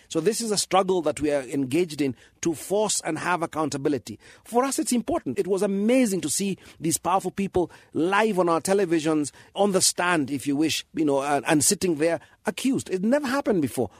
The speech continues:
We never see this. We never know it. So it's a good first step. It's not enough. It is not enough by any means. And for many of us, the issue is that we hope that this case goes on and goes on properly. Whatever decision the court takes, the judges take,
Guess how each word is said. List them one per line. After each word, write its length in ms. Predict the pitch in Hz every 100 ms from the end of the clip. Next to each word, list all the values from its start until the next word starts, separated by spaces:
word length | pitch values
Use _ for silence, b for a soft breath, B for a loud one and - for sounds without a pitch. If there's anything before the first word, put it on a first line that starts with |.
| B
We 120 | 233
never 200 | 254 277
see 220 | - 202
this. 200 | 190 190
We 120 | 190
never 240 | 190 180 185
know 160 | 240
it. 120 | 139 -
So 200 | 190 156 B B _
it's 140 | 226 -
a 60 |
good 240 | 208 269 202
first 240 | 240 202
step. 360 | - 220 - B B _
It's 200 | 226 -
not 160 | 262 226
enough. 460 | 233 208 - - _ -
It 120 | 190
is 140 | 180
not 280 | 165 202 226
enough 280 | 220 190 -
by 160 | 185 185
any 180 | 180
means. 380 | 170 196 135 101 B B 202
And 140 | 185
for 100 | 185
many 220 | 208 240
of 140 | 202 170
us, 220 | 170 - B B -
the 180 | 156
issue 240 | 202 - 190
is 80 | 160
that 140 | 143
we 100 | 156
hope 300 | 131 190 190
that 160 | 156 139
this 180 | 175
case 300 | - 175 151 -
goes 340 | 143 196 175
on 240 | 165 165 b b -
and 180 | 165
goes 240 | 143 180 160
on 140 | 156
properly. 340 | 156 147 117 101 b b
Whatever 300 | 160 165 226
decision 440 | 190 160 185 185 156
the 80 |
court 320 | 143 151 139 -
takes, 240 | 233 -
the 80 | 151
judges 360 | 156 139 127
take, 280 | - 214 -